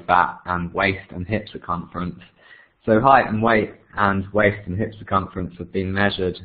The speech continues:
uh, directly during childhood, but, uh, since then, um, we've been relying on self-reported height and weight,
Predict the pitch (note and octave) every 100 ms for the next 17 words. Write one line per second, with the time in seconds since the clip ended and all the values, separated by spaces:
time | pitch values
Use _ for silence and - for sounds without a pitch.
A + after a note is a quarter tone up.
0 | - _ _ _ _ F#2 F#2 F#2 F#2+ F#2+
1 | G#2 - G2+ F2+ F#2+ F#2 F#2 F2+ A2+ G#2+
2 | G2 F#2 E2+ - F#2 - - - F2+ F2+
3 | F2 G#2+ G2+ - A2+ G2+ G#2 A#2 _ -
4 | _ _ _ F#2+ G2 F#2+ G2+ F#2+ F#2+ F#2+
5 | G2 F#2+ F#2+ F#2 F#2 G2+ G2 - F#2 -
6 | G2 F#2 E2+ - - - F#2 E2 D#2+ E2+
7 | E2 F2 -